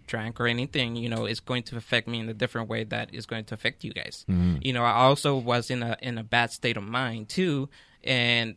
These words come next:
Speaker 1: that all affects. So first of all, I'm not here to tell people stop drinking because it's a bad thing. You know,
Speaker 2: Mm-hmm.
Speaker 1: I'm just here to tell you why I stopped drinking. It started as a good thing, and it became bad. It started as a fun thing, and it became into a depression.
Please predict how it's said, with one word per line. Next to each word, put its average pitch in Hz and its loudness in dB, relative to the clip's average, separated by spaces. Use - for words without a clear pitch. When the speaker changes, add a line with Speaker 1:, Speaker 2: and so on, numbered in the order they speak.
Speaker 1:
that 120 6
all 117 2
affects. 135 2
So 123 0
first - 4
of 120 -2
all, 120 2
I'm 123 2
not 120 0
here 127 -4
to 123 -12
tell 120 0
people 117 -4
stop 143 2
drinking 131 0
because 127 -2
it's 127 -8
a 147 -14
bad 110 -6
thing. - -8
You 120 2
know, 113 2
Speaker 2:
Mm-hmm. 98 -2
Speaker 1:
I'm 127 -2
just 135 -4
here 131 0
to 117 -12
tell 123 -2
you 117 -2
why 123 4
I - -2
stopped - -6
drinking. 107 -10
It 113 -6
started 123 4
as 117 0
a 117 0
good 127 2
thing, 160 0
and 113 0
it 110 -6
became 110 -2
bad. 120 2
It 120 -8
started 120 2
as 120 -4
a 113 -2
fun 147 -2
thing, 120 -2
and 117 -8
it 117 -8
became 117 -6
into 113 -6
a 101 -6
depression. - -8